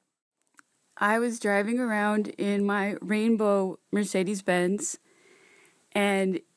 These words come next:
it made a horrible sound when I made lefts. And I dropped it off at Meineke,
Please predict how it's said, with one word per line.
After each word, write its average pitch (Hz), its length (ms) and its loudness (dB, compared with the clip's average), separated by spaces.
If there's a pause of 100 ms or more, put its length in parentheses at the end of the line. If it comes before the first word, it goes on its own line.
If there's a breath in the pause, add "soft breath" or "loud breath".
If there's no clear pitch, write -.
(300)
it 214 300 2
made 196 260 0
a 190 80 0
horrible 208 460 0
sound 175 760 0 (440)
when 180 180 2
I 175 80 4
made 170 280 0
lefts. - 480 -6 (840)
And 180 560 -2 (1500 loud breath)
I 80 680 -10 (1300 soft breath)
dropped 190 340 -2
it 208 60 0
off 190 220 0
at - 100 -8
Meineke, 175 720 0